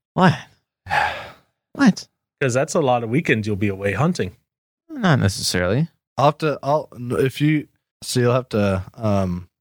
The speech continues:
Speaker 2: go with my uncle and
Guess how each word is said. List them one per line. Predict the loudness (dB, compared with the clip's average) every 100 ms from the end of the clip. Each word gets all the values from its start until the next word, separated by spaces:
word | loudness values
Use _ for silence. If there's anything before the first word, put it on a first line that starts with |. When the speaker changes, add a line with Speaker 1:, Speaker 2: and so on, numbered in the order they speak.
| _ _ _ -2
Speaker 2:
go | 0 2
with | 0 -2 -2
my | 0 0 -2 -6 _ _ _ _ -2
uncle | 0 2 2 2 0
and | -2